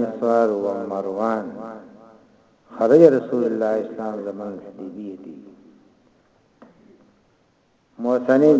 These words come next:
درې سوه اووه اویا صفحه کې را ذکر کړی دی. تین سو ستتر صفحه کې. حدیبی په مخه دشمن په ضد په عنادو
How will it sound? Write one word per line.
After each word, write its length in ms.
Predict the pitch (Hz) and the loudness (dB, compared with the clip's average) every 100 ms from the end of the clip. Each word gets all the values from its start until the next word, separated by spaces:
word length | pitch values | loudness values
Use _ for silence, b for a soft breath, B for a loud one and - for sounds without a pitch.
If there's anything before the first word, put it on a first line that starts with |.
| 120 | 4
درې 180 | 123 143 139 | 6 6 6
سوه 200 | 123 120 | 4 4
اووه 320 | 113 110 131 123 | 4 2 4 6
اویا 220 | 113 110 | 4 2
صفحه 340 | 131 127 110 113 | -2 -6 -6 -6
کې 80 | 113 107 | -2 -2
را 60 | 101 | -2
ذکر 260 | 101 98 104 | -6 -10 -8
کړی 160 | 101 90 | -10 -10
دی. 100 | 80 - - | -12 -16 -14
تین 220 | 110 117 110 - | -6 -6 -6 -6
سو 100 | 113 127 - | -4 -4 -4
ستتر 500 | 104 113 107 - 104 - | -6 -2 -4 -2 -6 -6
صفحه 260 | - - - | -12 -10 -14
کې. 220 | - 85 - - - 85 87 - _ - _ _ _ _ _ _ - _ _ _ _ _ _ _ - - | -12 -14 -14 -20 -20 -20 -20 -20 _ -20 _ _ _ _ _ _ -20 _ _ _ _ _ _ _ -10 2
حدیبی 520 | 123 131 131 127 160 | 6 8 8 8 6
په 160 | 151 147 | 6 4
مخه 400 | 139 165 143 143 131 98 - 143 135 | 2 2 4 4 4 0 -8 -8 -4
دشمن 460 | 120 123 139 147 151 131 127 147 151 131 - 147 151 135 - - _ _ _ - | -4 -4 0 0 2 -2 -4 -10 -12 -14 -18 -20 -20 -20 -20 -20 _ _ _ 0
په 80 | 120 | 2
ضد 240 | 117 160 160 123 | 6 6 6 6
په 80 | 135 127 | 8 8
عنادو 440 | 127 135 123 | 6 6 4